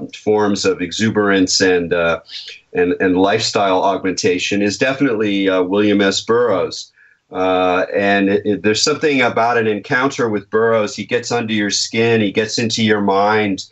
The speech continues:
uh, in a marvelous way that allows you to see the world differently, not always so pleasantly.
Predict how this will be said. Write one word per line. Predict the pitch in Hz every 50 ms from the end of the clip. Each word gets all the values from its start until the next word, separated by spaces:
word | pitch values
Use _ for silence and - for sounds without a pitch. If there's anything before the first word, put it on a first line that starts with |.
| - - - - - - _ _
uh, | - 101 98 101 98 98 98
in | 101 107
a | 101
marvelous | 101 101 98 101 101 95 101 98 92 90 - - - - - - _ _ - _ - _ _
way | - 107 113 123 131 139 143 147 143 127 120 113 107
that | - 110 110 104 95
allows | - 107 107 107 110 110 113 117 113 117
you | 113
to | 110
see | 110 - - - 143 143
the | 143 147
world | 131 127 131 131 131 127 120 -
differently, | - 139 156 156 - 160 147 131 127 127 123 117
not | 127 151 156 151
always | 151 147 151 151 143 139 -
so | - 151 123
pleasantly. | - - - 165 180 202 214 160 151 120 107 107 104 101 101 92 95